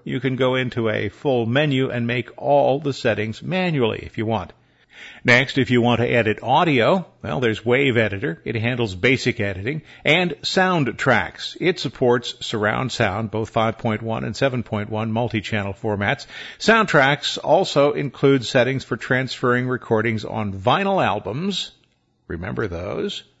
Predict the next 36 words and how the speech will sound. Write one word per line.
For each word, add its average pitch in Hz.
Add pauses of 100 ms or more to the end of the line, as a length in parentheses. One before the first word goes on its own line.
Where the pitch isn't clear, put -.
(380)
and 117
tapes. - (1120)
PhotoSnap 135 (540)
provides 117
basic 120
photo 131
editing, 101 (160)
and 143
there's 139
Rescue 131
Agent, 104
a -
file 135
recovery 104
tool 117
that - (260)
might 180 (260)
make 120
it 120
possible 113
for 127
you 123
to 123
get 113
a 117
file 110
back 104
even 127
if 120
you've 117
emptied 117
it 113
from 110
the 110
recycle 127
bin. 101